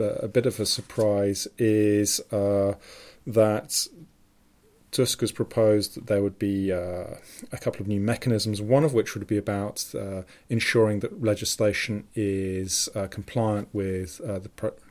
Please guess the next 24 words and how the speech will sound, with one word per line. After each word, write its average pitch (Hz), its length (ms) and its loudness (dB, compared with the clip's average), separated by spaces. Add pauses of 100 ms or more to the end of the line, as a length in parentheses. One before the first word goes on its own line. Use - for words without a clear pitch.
(120)
process - 480 -6
of, 92 240 -10
or 107 120 -6
the 98 120 -2
idea 95 320 -2
of, 92 240 -6
uh, 95 80 -4
subsidiarity, 101 920 -4 (600)
and 135 140 4
secondly, 123 500 4
that 110 280 2
there 104 180 4
would 98 140 0
be 110 80 0
an 101 60 -2
attempt 110 340 -6
to - 80 -12
try 101 200 -6
and 101 140 -4
reduce 104 480 -2
the - 140 -4
burden. 101 540 -4 (600)
So, - 300 8 (180)
uh, 120 380 4